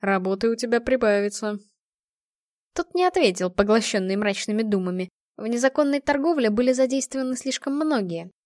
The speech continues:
Кто-то за процент от продаж, но многие за единоразовые взятки. И всех их дознаватель собирался везти с собой в столицу.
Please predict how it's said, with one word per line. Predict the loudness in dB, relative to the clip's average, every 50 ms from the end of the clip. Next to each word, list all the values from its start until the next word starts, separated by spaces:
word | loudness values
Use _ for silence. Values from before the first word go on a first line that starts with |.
| _ _ -10
Кто-то | 0 4 4 6 6 4
за | 0 0 2
процент | 2 2 0 2 0 -2 -2 -2
от | -4 -4 0
продаж, | 2 2 4 6 4 4 4 2 -4 -2
но | 0 2 2
многие | 4 4 2 2 2 2 0 -2 0
за | -2 -2
единоразовые | -2 -2 0 0 2 2 4 4 4 2 2 2 0 0 0
взятки. | 0 4 4 4 4 4 -2 -12 -16 -16 _ _ _ _ -16
И | -12
всех | -6 -2 -2 -2 -2 -2
их | -2 0
дознаватель | 0 0 2 2 2 2 0 0 -2 -4
собирался | -2 -2 2 2 4 4 4 2 0 0
везти | 0 0 -4 -4 -4
с | -4 -2
собой | 0 0 2 2 2
в | 0
столицу. | 0 -4 -4 -2 -2 -4 -6 -8 -12 -14